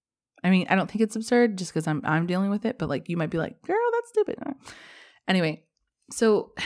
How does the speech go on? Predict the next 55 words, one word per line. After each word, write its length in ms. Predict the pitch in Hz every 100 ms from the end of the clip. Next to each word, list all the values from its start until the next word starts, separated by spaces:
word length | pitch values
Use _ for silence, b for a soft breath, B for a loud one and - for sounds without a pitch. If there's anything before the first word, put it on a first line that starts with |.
| -
<sighs> 200 | - -
my, 140 | 208
my 120 | 208 196
point 360 | - 285 240
is, 220 | 165 151
is 140 | 147 147
that 280 | 151 143 _ b b b b b _ -
the, 200 | 170 -
the 160 | 175
things 340 | - 247 269 254
that 120 | 208
we've 180 | 175 - -
become 260 | 165 160
attached 460 | 147 147 143 - -
to, 220 | 180 190
the 80 | 170
lies 340 | 160 160 170 165
that 80 |
we've 120 | 156 165
become 220 | - 147
attached 320 | 143 156 -
to, 80 | 156
the 100 | 156
limiting 300 | 165 170 160
beliefs 280 | 156 170 -
that 100 | 110
we've 120 | 156
become 260 | 156 156
attached 440 | 156 - 156 - -
to, 240 | 90 - B B B B
sometimes 520 | - 233 233 233 190
become 460 | - 165 160 156 156
more 260 | 160 170 175
a 60 |
part 300 | 165 - 170
of 100 | 165
our 100 | 151
identity 640 | 151 147 156 170 190 233 240 B B B B B
in 200 | 160 156
ways 400 | 160 175 190 190
that 220 | 170 165
we 140 | 170 160
are 120 | 160
willing 480 | 160 180 214 214 214
to 320 | - 170 160
let 200 | 160 190
ourselves 400 | 208 185 180 -
continue 520 | - 156 - 196 226
to 120 | 220
be 200 | 185 170 -
eaten 240 | 180 196
from 200 | 185 165
the 120 | -
inside 400 | - 220 226 208
out 380 | 165 117 - -